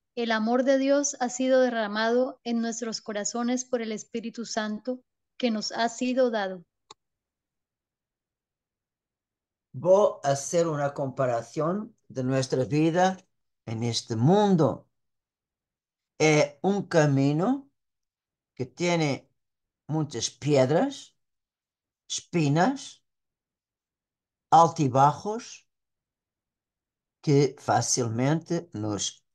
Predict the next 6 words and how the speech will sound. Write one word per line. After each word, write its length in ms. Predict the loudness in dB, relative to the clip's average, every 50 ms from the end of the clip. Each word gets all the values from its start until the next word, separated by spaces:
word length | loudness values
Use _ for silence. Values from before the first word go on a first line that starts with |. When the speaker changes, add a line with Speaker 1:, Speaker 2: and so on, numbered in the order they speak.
| _
Speaker 2:
hacen 720 | 2 4 4 4 2 -2 0 0 2 2 2 -2 -6 -10 _ _ _ _ _ _ _ _
tropeçar 880 | -8 -8 -8 -2 -4 -4 -4 -4 -2 4 6 8 8 8 6 2 -2 _ _ _
e 100 | -10 -10
cair. 600 | -8 _ -8 -4 0 2 4 2 2 0 -4 _ _ _ _ _ _ _ _ _ _ _ _ _ _ _ _ _ _ _ _ _ _ _ _ _ _ _ _ _ _ _ _ _ _ _ _ _ _ _ _ _ _ _ _ _ _ _ _ _ _ _ _ _ _ _ _
Por 180 | -4 -2 0
isso, 540 | 2 2 2 0 -2 -2 -2 -2 -4 -4 -8